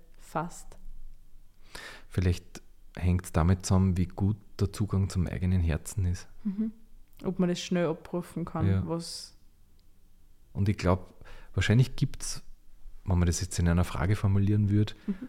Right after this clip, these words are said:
Speaker 2: da gibt's Fragen, die können, die können wir alle sehr schnell beantworten, weil,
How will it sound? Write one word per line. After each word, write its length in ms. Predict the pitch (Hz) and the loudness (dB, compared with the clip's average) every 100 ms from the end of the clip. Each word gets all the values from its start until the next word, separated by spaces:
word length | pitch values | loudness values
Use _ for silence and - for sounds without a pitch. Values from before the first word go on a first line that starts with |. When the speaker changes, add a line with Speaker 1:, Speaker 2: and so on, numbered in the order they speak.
| - | -6
Speaker 2:
da 80 | 95 | -2
gibt's 260 | 110 - | -2 -2
Fragen, 260 | - 82 90 | 0 0 2
die 80 | 92 | -2
können, 400 | - 92 92 82 | 2 4 4 0
die 100 | - | -2
können 200 | 90 85 | 2 4
wir 160 | 82 | 4
alle 200 | 85 95 | 4 2
sehr 180 | 92 82 | 2 0
schnell 200 | - 80 | 2 2
beantworten, 800 | - 71 92 101 - 107 98 78 | 2 0 0 0 0 0 0 2
weil, 260 | 78 85 | 2 2